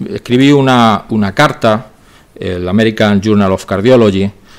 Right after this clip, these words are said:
en la que, bueno, planteaba ese tema, ¿no? Yo siempre he tenido dudas, que evidentemente eso puede ocurrir en algunos pacientes, pero no en todos. Eh, desde luego los pacientes con disfunción sistólica del ventrículo izquierdo tenemos bastantes datos que, eh, tratarlos adecuadamente con los fármacos que han demostrado beneficio,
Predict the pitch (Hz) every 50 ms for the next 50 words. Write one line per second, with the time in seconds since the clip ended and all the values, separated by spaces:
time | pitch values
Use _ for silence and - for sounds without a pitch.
0 | - - _ - 151 151 151 160 156 156 151 - 151 151 156 151 - - 127 127
1 | 123 117 113 - 120 117 110 - 131 131 135 135 117 - 110 - - 95 85 78
2 | 85 92 117 135 113 110 107 - - 131 120 113 127 107 120 120 123 120 120 139
3 | 131 107 110 120 120 - - - 110 107 113 120 127 123 135 131 127 117 135 120
4 | - 127 110 120 139 143 123 117 123 123 131 120 120 110 117 117 110 - - 107
5 | - - 117 120 113 - 143 - - 120 101 101 98 90 87 90 80 - 131 135
6 | 139 160 180 - - - _ - - - - - - - - _ _ - 113 107
7 | 107 107 107 107 104 98 117 110 110 117 127 131 135 139 135 - - 113 - -
8 | 120 117 - 127 - 123 110 104 113 - 110 104 - 135 127 143 - 120 - -
9 | 123 120 120 107 117 110 107 110 104 104 120 110 107 107 107 - - 123 117 120
10 | 110 110 110 110 113 113 113 110 98 107 95 - - - 131 135 127 123 117 101
11 | 117 117 120 - 117 104 104 - - 110 110 104 95 - - - - - - -
12 | - 95 98 98 95 101 104 101 - 127 127 131 127 117 110 - 101 104 101 -
13 | 117 113 113 107 117 123 139 131 117 101 - 98 98 - - 110 110 120 110 101
14 | 101 - - 113 107 110 107 104 104 - 113 101 101 101 92 87 - 151 147 -
15 | 135 120 101 87